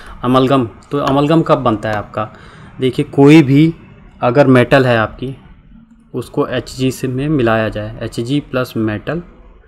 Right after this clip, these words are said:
तब आपका बनता है अमलगम, ठीक है।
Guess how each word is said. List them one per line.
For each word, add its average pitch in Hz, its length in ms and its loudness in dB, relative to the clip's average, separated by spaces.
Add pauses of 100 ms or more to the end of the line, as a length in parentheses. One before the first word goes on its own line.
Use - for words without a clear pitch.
(300)
तब 123 160 -2
आपका 117 300 -2
बनता 113 320 -6
है 135 180 -8 (140)
अमलगम, 107 480 -4 (2500)
ठीक 165 180 -2
है। 120 140 -4